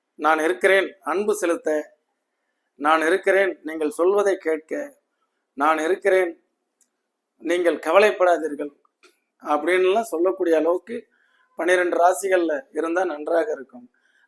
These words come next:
But ஆனால் சிம்ம ராசி இருவரும் ஒரே மாதிரி இருப்பதால் அதை கொஞ்சம் அவாய்ட் பண்ணலாம். அல்லது நாங்கள் திருமணம் செய்து விட்டோம்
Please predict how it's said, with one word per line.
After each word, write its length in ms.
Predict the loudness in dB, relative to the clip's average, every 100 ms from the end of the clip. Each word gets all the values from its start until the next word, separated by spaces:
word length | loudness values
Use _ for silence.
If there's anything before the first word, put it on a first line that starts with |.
| -4
But 180 | -2
ஆனால் 300 | -2 -2 -2
சிம்ம 340 | -4 -4 0 4
ராசி 480 | 4 2 -4 -14 -12
இருவரும் 580 | -6 2 4 2 0 -8 _ _ _ _
ஒரே 340 | -2 4 8 8
மாதிரி 360 | 6 4 4
இருப்பதால் 580 | -2 -4 -6 -4 -6 -10
அதை 240 | -10 -6 -4
கொஞ்சம் 480 | -2 -4 -4 -6 -8 _
அவாய்ட் 340 | -2 2 2
பண்ணலாம். 480 | 0 -4 -2 -4 -8 _ _ _ _
அல்லது 520 | -4 0 2 2 -2 -6
நாங்கள் 400 | -4 -2 -2 0
திருமணம் 420 | 0 2 0 -2
செய்து 400 | -2 -2 -2 -4
விட்டோம் 300 | -4 -10